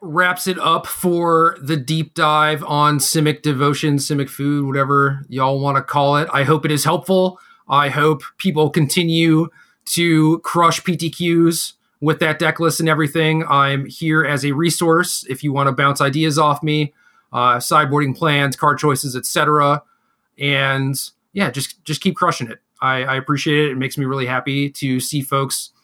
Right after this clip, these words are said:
pick up things that I advocate and do well for, but it is time for question of the week. And every week we solicit the fine folks in our Discord for their burning questions.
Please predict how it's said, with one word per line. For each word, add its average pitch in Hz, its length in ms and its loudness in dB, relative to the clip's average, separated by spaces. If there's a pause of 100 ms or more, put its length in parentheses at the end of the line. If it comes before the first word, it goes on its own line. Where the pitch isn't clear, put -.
(320)
pick 196 180 -2
up - 140 -2
things 180 400 2
that 160 340 2 (360)
I 175 220 0
advocate 175 560 0
and 156 140 2
do 156 120 0
well 156 240 2
for, 196 460 0
but 151 400 2 (400)
it 147 100 -4
is 156 120 0
time 214 180 2
for 190 80 -8
question 208 320 0
of 175 40 2
the 190 60 2
week. 196 460 0 (340)
And 160 460 0 (420)
every 185 220 0
week 185 320 2
we 175 140 0
solicit 165 340 -2
the 165 120 -4
fine 170 240 2
folks 170 420 0
in 165 180 0
our 151 260 2
Discord 165 560 0
for 156 240 -2
their 156 160 4
burning 165 600 2
questions. 147 800 0